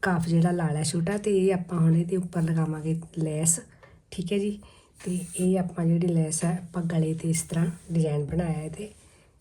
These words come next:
ਤੇ ਇਹ ਵੀ ਤੁਸੀਂ ਮੇਰੇ ਚੈਨਲ 'ਤੇ ਜਾ ਕੇ ਦੇਖ ਸਕਦੇ ਹੋ।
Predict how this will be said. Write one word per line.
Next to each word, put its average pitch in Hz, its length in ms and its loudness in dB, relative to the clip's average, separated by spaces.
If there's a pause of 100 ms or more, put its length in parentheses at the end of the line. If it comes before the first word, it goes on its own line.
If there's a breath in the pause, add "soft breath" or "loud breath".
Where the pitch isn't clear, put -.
ਤੇ - 100 -2
ਇਹ 175 260 0
ਵੀ 190 80 4
ਤੁਸੀਂ 185 280 0
ਮੇਰੇ 160 220 4
ਚੈਨਲ 165 440 2
'ਤੇ 170 120 -2
ਜਾ 165 160 0
ਕੇ 170 160 -2
ਦੇਖ 160 240 0
ਸਕਦੇ 165 340 0
ਹੋ। 180 120 0